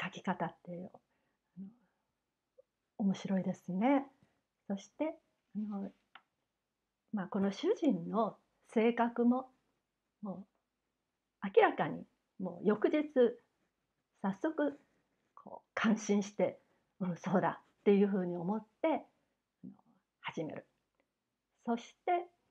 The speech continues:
まあね、あの、我が輩も、こう、我慢はしたいんですけれども、えー、まあ、用を足しに、こう、え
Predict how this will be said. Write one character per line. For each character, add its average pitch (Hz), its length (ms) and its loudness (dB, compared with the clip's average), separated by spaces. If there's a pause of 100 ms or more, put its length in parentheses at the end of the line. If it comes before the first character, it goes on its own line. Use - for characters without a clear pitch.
(520)
ま 233 180 2
あ 208 40 2
ね、 190 320 -2 (480)
あ 196 80 -8
の、 190 340 -4
我 180 120 -2
が 190 100 0
輩 233 220 2
も、 240 300 4 (380)
こ - 380 -6 (1300)
う、 202 40 -4
我 180 60 -2
慢 202 260 0
は 156 140 -4
し - 140 -16
た 277 140 4
い 285 120 4
ん 185 300 -2
で - 200 -6 (120)
す - 260 -12
け 247 180 -2
れ 240 200 2
ど 185 120 -2
も、 175 300 -2 (440)
え - 640 -8 (1040)
ー、 185 60 -6
ま - 380 -8
あ、 - 100 -12 (520)
用 208 240 6
を 165 140 0
足 - 180 0
し 277 120 4
に、 277 300 4
こ 165 320 -6 (500)
う、 190 40 -12
え 190 160 -14